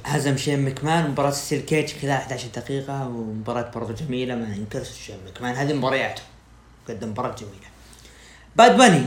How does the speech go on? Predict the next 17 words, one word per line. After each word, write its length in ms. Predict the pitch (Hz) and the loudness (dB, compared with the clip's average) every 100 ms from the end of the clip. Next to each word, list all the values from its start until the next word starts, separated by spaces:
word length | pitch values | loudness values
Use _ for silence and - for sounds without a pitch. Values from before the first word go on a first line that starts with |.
| - - | -4 -12
مفاجأة 400 | 123 143 147 147 | -4 2 2 0
الليلة 260 | 139 147 156 | 0 0 0
الأولى 420 | 156 170 131 104 | 0 0 -2 -6
اللي 100 | 113 139 | -10 -6
قدم 340 | - - 131 110 - - - | -6 -4 -4 -6 -12 -20 -12
أداء 360 | 123 117 156 135 | -6 2 2 2
رائع، 420 | 170 175 - - - - - | 0 0 -2 -12 -20 -20 -6
لاعب 440 | 139 165 151 139 | 2 4 2 -2
مع 120 | 135 123 | -2 0
دامي 260 | 170 202 | 2 4
بريست 440 | 170 185 180 - 185 | 6 4 4 0 -2
ضد 120 | - | -2
فريق 440 | 170 170 165 - | 0 2 0 -2
ذا 100 | 147 | 0
ميز 260 | 160 180 151 | 2 2 2
جون 200 | 165 156 | -2 0
موريسون 300 | 160 151 | -2 -2